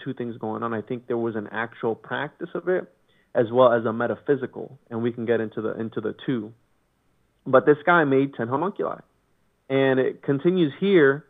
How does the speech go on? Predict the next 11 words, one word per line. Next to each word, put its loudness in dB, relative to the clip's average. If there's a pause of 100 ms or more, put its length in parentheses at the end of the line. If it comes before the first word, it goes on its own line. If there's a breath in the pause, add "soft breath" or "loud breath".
(460)
uh, 6 (1000)
Kammerer 6 (200)
is 2
not 4
entirely 6
precise 2
in -6
his -4
description, -4
but 4
it -2